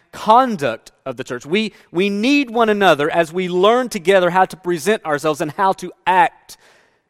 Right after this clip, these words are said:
in accordance with the character of Christ, how we ought to present ourselves. Now, the church plays this, plays in this role for a couple of reasons.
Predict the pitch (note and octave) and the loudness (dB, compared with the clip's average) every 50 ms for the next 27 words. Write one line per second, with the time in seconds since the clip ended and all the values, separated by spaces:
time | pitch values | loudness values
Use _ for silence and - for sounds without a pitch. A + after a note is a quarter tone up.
0 | _ _ _ _ - D#3 E3 - - G3+ G#3+ G3+ F3 D#3+ - - E3 D#3 - D#3 | _ _ _ _ -8 -8 -8 -6 2 4 4 4 4 2 -4 -4 -6 -6 -6 -6
1 | - F#3 E3 D3+ C#3+ - - C#3+ C#3 C#3+ C#3 - C3 B2 B2+ B2 A#2+ _ _ _ | 0 0 2 2 2 -2 -6 -8 -8 -8 -6 -4 -2 -2 -2 -4 -6 _ _ _
2 | _ _ _ _ _ _ - E3 C3+ A#2 A2 - - C#3+ C3+ C3+ C3+ C3 C3 C3 | _ _ _ _ _ _ -2 -2 -2 -2 -2 -6 -6 -4 -4 -4 -2 -4 -6 -8
3 | A2+ - C3 C#3 C#3+ B2+ D#3+ F3 E3 B2+ G#2+ - - - _ _ _ _ - - | -8 -12 -14 -14 -10 -8 -6 -6 -6 -6 -8 -12 -20 -20 _ _ _ _ -20 -20
4 | _ _ _ _ _ _ _ _ _ _ _ _ _ _ _ _ _ _ _ _ | _ _ _ _ _ _ _ _ _ _ _ _ _ _ _ _ _ _ _ _
5 | _ _ _ _ _ - B2+ B2+ C#3 - - G#3+ G#3+ - - - - F#3+ G3+ G#3 | _ _ _ _ _ -14 -12 -12 -12 -2 0 0 0 -2 -4 0 2 4 4 4
6 | G3 - - D#3 D#3 D3 - - - _ _ _ _ _ _ _ _ _ - G3+ | 2 0 -4 -4 -4 -4 -4 -10 -16 _ _ _ _ _ _ _ _ _ 2 2
7 | B3 G3+ G#3 F#3+ E3+ D#3 - - C#3+ C3+ C3+ C#3 C#3 - - D#3+ D3 D3 D3 - | 2 2 -2 -4 -4 -6 -8 -6 -4 -2 -2 -2 -4 -6 -6 -4 -2 -2 -4 -6
8 | _ _ - G#3+ - F3+ D#3+ C#3 C3 C#3+ E3 F3+ F3 B2+ A2 E2 D2+ _ - - | _ _ -4 -4 -2 -2 -6 -6 -4 -4 -4 -4 -4 -6 -12 -18 -20 _ -20 -20
9 | - - | -20 -20